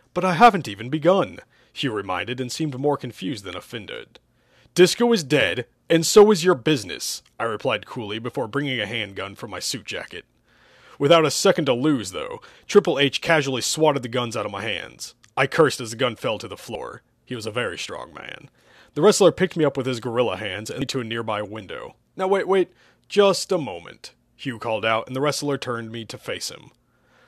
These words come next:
"Look, I, here's an idea. Why don't you join me? We could sell Hugh products together." "What? No, man! For so many reasons, no!" I assured as Hugh pulled out a remote that I was sure would be my demise.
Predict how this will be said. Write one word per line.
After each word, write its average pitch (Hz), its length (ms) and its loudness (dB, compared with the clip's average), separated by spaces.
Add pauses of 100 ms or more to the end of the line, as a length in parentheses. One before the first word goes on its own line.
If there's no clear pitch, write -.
(120)
"Look, - 240 -2 (400)
I, - 120 -4
here's 254 280 2
an 131 60 -2
idea. - 400 -10 (160)
Why 262 120 6
don't 330 220 2
you 262 180 0
join 240 340 0
me? 92 260 -14 (140)
We 233 140 -2
could - 160 2
sell - 300 -2
Hugh 277 280 -6
products - 560 -8 (140)
together." 185 640 -2 (680)
"What? - 240 -2 (440)
No, 220 420 10
man! 254 520 4 (220)
For 240 160 -2
so 294 280 2
many 277 200 0
reasons, 233 480 0
no!" 139 500 0 (340)
I 123 160 0
assured 127 400 -2
as 139 120 -6
Hugh 135 180 -4
pulled 131 220 -6
out 113 140 -2
a 110 40 -6
remote 110 400 0 (320)
that 202 140 6
I 202 40 8
was 196 120 6
sure 170 200 2
would 156 160 2
be 131 120 -4
my 120 160 -4
demise. 127 640 -6